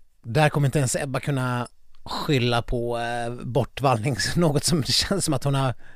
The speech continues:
varit in och tassat på f-, flera gånger den här säsongen.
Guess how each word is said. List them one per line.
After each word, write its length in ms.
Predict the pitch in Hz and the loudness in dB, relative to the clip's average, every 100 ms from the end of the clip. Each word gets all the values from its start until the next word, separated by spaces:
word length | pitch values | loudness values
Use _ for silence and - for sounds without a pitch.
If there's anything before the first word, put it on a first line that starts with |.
| - | -8
varit 260 | - 185 170 | 2 4 4
in 260 | 185 175 170 | 2 2 0
och 80 | - | 0
tassat 460 | - - - 170 | 0 0 0 0
på 380 | 151 147 139 131 123 - - 135 | 2 2 2 -2 -6 -14 -16 -16
f-, 60 | - - | -16 -12
flera 260 | - 156 143 | -2 0 4
gånger 240 | 151 165 | 4 4
den 100 | 170 | 2
här 80 | 113 | 0
säsongen. 500 | - 113 113 113 113 | -2 0 0 0 -2